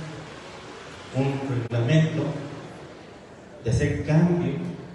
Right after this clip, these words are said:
o en su caso, abrogar un reglamento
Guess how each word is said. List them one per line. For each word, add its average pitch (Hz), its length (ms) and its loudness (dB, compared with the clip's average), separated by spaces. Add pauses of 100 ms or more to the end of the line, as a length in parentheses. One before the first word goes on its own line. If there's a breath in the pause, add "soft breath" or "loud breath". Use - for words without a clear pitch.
(220)
o 123 60 4
en 127 80 8
su - 220 0
caso, 143 460 0 (280)
abrogar 127 640 2
un 156 180 -2
reglamento 123 540 0